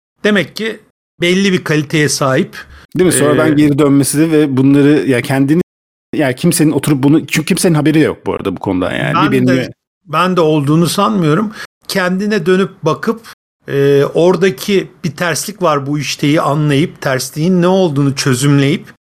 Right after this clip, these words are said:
Speaker 1: sonra da egosunu, e, zapturapt altına alıp gelip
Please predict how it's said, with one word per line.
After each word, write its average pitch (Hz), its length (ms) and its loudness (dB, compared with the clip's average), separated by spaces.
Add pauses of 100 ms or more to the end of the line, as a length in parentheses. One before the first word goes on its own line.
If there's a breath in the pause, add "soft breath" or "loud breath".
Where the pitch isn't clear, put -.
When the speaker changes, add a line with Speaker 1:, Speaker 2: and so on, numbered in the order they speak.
(120)
Speaker 1:
sonra 208 500 0
da 214 120 0
egosunu, 185 720 0 (400 loud breath)
e, 135 60 0 (640)
zapturapt 165 720 -4
altına 143 360 -4
alıp 170 360 -2 (360)
gelip 180 380 -2